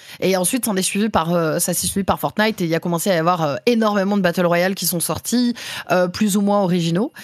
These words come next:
Mais tu vois, quand il y a une proposition comme ça, même si je dis pas que je vais forcément y jouer, mais quand il y a une proposition comme ça, bah, je me dis, c'est cool. Tu vois, ils ont essayé de faire quelque chose quand même en plus. Ils ont, euh, surfé un peu sur le truc du Battle Royale, mais ils ont rajouté leur petite touche.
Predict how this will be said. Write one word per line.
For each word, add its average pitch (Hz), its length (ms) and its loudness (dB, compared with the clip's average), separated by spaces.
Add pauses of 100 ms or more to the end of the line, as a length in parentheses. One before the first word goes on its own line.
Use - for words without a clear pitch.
(260)
Mais 196 80 2
tu 269 120 0
vois, 339 100 4
quand 320 220 0
il - 20 2
y - 20 4
a 233 40 2
une 226 40 0
proposition 254 560 0
comme 220 200 2
ça, 277 400 2
même 285 240 2
si 247 180 2
je 190 60 0
dis 214 80 0
pas 277 160 2
que 233 60 -2
je 208 60 -2
vais 202 60 2
forcément 247 560 -2
y 226 140 2
jouer, 196 400 0 (420)
mais 202 120 0
quand 349 180 0
il - 0 -
y - 20 2
a 339 40 2
une 294 40 2
proposition 233 560 0
comme 202 180 0
ça, 214 200 0 (100)
bah, 202 240 2
je 196 60 -4
me 208 100 0
dis, 240 240 -2 (360)
c'est - 240 0
cool. 453 320 0 (200)
Tu 294 80 2
vois, 330 80 4
ils 339 120 0
ont 294 60 2
essayé 370 300 2
de - 20 -6
faire 339 160 0
quelque 311 180 0
chose 415 240 0
quand 349 80 2
même 359 140 0
en 285 140 0
plus. 320 420 -2
Ils 240 180 -2
ont, 233 320 -4
euh, 220 180 0
surfé 285 460 0
un 233 140 0
peu 247 140 0
sur 233 160 -2
le 214 80 -2
truc 233 280 -4
du 190 120 -2
Battle 208 260 0
Royale, 208 460 2
mais 320 360 2
ils 277 140 2
ont 254 60 2
rajouté 240 420 0
leur 254 220 0
petite - 240 -10
touche. 285 280 -2